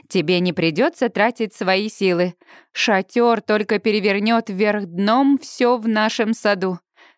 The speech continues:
Тебе не придётся приглашать тётю Сильвию. Получишь бесплатно таблички от Тиффани. Какими убедительными казались эти аргументы, когда я их записывала.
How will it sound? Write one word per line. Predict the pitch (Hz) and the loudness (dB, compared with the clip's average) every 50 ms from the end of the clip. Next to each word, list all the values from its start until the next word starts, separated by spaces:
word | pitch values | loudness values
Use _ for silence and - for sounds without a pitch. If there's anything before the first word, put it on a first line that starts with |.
| _ _ _ _ | _ _ _ _
Тебе | - - 202 151 180 175 | -4 -4 0 2 2 2
не | 170 170 165 | 2 0 0
придётся | 135 170 160 160 147 139 175 208 262 - - - 294 277 | 0 0 -2 -2 0 0 0 0 0 -2 -2 -2 -2 -2
приглашать | - 262 247 214 165 175 175 175 - - 208 226 254 - _ | 0 -2 -2 0 0 0 -2 -2 0 -2 -2 -2 -2 -4 _
тётю | - 196 196 196 185 - - 262 269 | -2 -2 -2 -2 -2 -2 0 0 0
Сильвию. | 262 - - 247 226 208 185 185 175 190 190 196 196 196 190 _ _ _ _ _ _ _ _ _ _ _ _ - | 0 0 0 2 2 2 2 0 0 2 2 2 0 -2 -6 _ _ _ _ _ _ _ _ _ _ _ _ -2
Получишь | 262 262 247 226 247 240 - 214 190 | 0 2 2 2 0 0 -2 -4 -2
бесплатно | 190 170 190 190 - - 208 214 220 247 269 - - 196 190 190 | -2 -2 -2 -4 -4 -6 -2 0 0 0 0 -2 -2 -2 -2 0
таблички | - 196 196 185 175 180 202 196 - - 233 | 0 0 0 0 -2 -4 -6 -6 -4 -2 0
от | 214 202 - _ | 0 0 -2 _
Тиффани. | - 233 220 - 196 185 180 185 175 170 - _ _ _ _ _ _ _ _ _ _ _ _ | -4 -4 -2 0 0 0 0 0 0 -2 -6 _ _ _ _ _ _ _ _ _ _ _ _
Какими | - 294 262 - 277 254 233 233 233 | -2 0 0 2 2 2 4 4 4
убедительными | 233 233 202 226 269 277 233 262 247 196 - - 190 180 185 185 190 190 190 196 190 | 2 2 2 2 0 2 2 2 0 0 0 -2 0 0 2 2 2 4 2 2 0
казались | 185 - 202 190 185 165 202 233 247 240 262 247 - - | 0 0 0 0 0 0 0 0 2 2 0 0 0 0
эти | 226 190 185 - 208 | -2 -2 0 0 0
аргументы, | 190 185 180 165 170 180 175 180 190 208 233 240 240 - 254 247 | 2 2 0 0 -2 -2 0 2 2 2 2 2 2 2 0 -2
когда | 240 - 214 202 185 185 165 185 | 0 0 -2 -2 0 -2 -2 -2
я | 175 175 190 180 | 0 0 0 0
их | 175 170 175 165 | 0 -2 -2 -4
записывала. | 165 160 180 170 - - 170 160 - - 180 175 151 175 165 160 170 | -4 -2 -4 -4 -4 -4 -6 -4 -4 -2 -4 -2 0 0 0 -2 -2